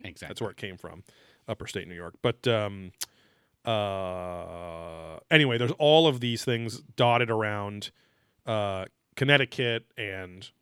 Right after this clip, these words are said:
Speaker 2: uh, upper state New York and, uh, up through Canada too.
Speaker 1: Right.
Speaker 2: And your average archaeologist will say, "Well, those were just, you know, root, root cellars for storing vegetables for the colonials that came in the
Speaker 1: Right.
Speaker 2: sixteen hundreds." But there are reports that the colonials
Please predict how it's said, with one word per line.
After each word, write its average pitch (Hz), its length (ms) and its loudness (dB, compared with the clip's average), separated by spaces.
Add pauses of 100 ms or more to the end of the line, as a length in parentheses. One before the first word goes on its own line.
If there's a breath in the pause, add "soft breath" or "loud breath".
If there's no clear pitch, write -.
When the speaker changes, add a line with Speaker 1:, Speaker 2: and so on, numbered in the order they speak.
Speaker 2:
uh, 98 300 -6
upper 104 240 -6
state 92 240 -4
New 92 80 -14
York 127 460 2
and, 101 300 -6
uh, 107 200 -4
up 107 160 -2
through 104 140 -2
Canada 104 360 -2
too. 120 260 4
Speaker 1:
Right. 90 200 -12 (340 loud breath)
Speaker 2:
And 113 580 2 (840)
your 135 180 0
average 139 340 10
archaeologist 131 560 2
will 123 80 4
say, - 20 4
"Well, 135 140 2
those 196 260 2
were 185 80 -2
just, - 400 -2 (160)
you 139 80 -2
know, 143 120 4
root, 147 480 0
root 147 280 -2
cellars 98 460 -2
for 110 120 -6
storing 139 360 0
vegetables 110 540 2
for 120 160 0
the 117 80 2
colonials 143 540 4
that 101 80 -6
came 113 200 -2
in 104 60 -4
the 101 60 -4
Speaker 1:
Right. 98 80 -4
Speaker 2:
sixteen 117 300 -4
hundreds." 117 400 0 (500 soft breath)
But 131 260 6
there 147 220 6
are 143 100 6
reports 151 500 2
that 123 220 4
the 120 80 0
colonials 123 800 -2